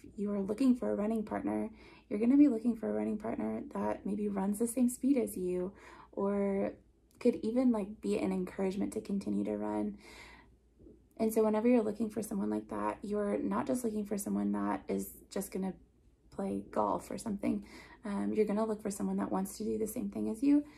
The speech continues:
So look for someone that's gonna help you in your mission. Um, that doesn't mean that you, I don't know, have to find someone that loves everything that you do. You're absolutely not gonna be able to do that, but, um, to help you with your purpose, to glorify God in all that you do. You wanna be able to,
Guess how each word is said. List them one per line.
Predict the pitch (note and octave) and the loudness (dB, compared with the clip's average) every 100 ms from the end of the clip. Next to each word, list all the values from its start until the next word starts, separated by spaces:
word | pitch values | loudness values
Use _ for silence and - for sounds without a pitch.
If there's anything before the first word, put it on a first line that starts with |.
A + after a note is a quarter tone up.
| - - _ | -20 -20 _
So | - A3 G#3+ | 0 4 4
look | G3+ A3+ | 4 -2
for | - D4 | 4 2
someone | A#3 G#3+ | 4 0
that's | G#3+ A3 | 0 0
gonna | - G3+ | -2 -2
help | G3 - G#3+ G#3+ | -2 -4 -4 -4
you | G#3+ F#2+ F#3 - | -4 0 0 0
in | F#3+ G3 | -2 0
your | G3 | -2
mission. | G#3 G#3 - - A#3 G#3 - - - - | -2 -4 -4 -2 -2 -4 -10 -20 -20 -12
Um, | G3+ G3+ | -4 0
that | B3 | 2
doesn't | B3 B3+ | 2 2
mean | A3+ A3 | 2 0
that | G3+ | 0
you, | G3+ G#3 F#3 F#3+ - _ _ _ _ _ _ - | 0 0 -2 -4 -18 _ _ _ _ _ _ -10
I | G3 | -6
don't | - | -4
know, | - G3+ G3+ | -2 -4 -4
have | G#2+ G3+ | -8 -2
to | G#2+ G#2+ G2+ - - _ _ - | 2 2 2 -6 -20 _ _ -16
find | - A3 G#3 | -2 0 2
someone | G#3+ G#3 | 0 0
that | G3+ | 0
loves | F#3+ G3 | 0 0
everything | G#3 G#3+ G#3+ | -2 -2 -2
that | G#3 | -2
you | G3 F#3+ | -2 0
do. | F#3 F#3 | 0 0
You're | G3 G3 | -2 -2
absolutely | G3 - - G3+ - - - - | -4 -6 -4 -4 -6 -10 -18 -6
not | F#3+ G3 - | -2 -2 -2
gonna | F#3+ | -4
be | G3 | -2
able | G3+ G3+ | -2 -2
to | |
do | G3+ G#3 | -2 -2
that, | A#3+ C4 D4 | 0 -2 -2
but, | G#3+ G#3+ - - - - - - - | 0 0 -2 -10 -20 -18 -20 -20 -10
um, | G#3+ G#3 G#3+ G3+ G#3 | -8 -4 -2 -2 -2
to | G#3+ | -2
help | G3 - A3 | -2 2 2
you | B3 B3+ | 6 6
with | A3 G3+ - | 4 2 -2
your | G3 | -6
purpose, | - G3+ G#3 G#3 G3+ | -4 -6 -2 -4 -4
to | G#3 | -6
glorify | G3+ - G3 G#3+ G#3 | -2 -2 -2 -4 -4
God | G3+ G#2 | -4 -2
in | G#2 G#2 | -2 -2
all | G3+ | -6
that | G3+ - | -6 -6
you | G#3+ | -6
do. | G3+ | -4
You | A3 G3 G#3+ | -4 -2 0
wanna | A3 | 0
be | A#3 A3 | 0 -2
able | G#3+ A3 | -2 -2
to, | G#3 G#3+ G#3 | 2 2 2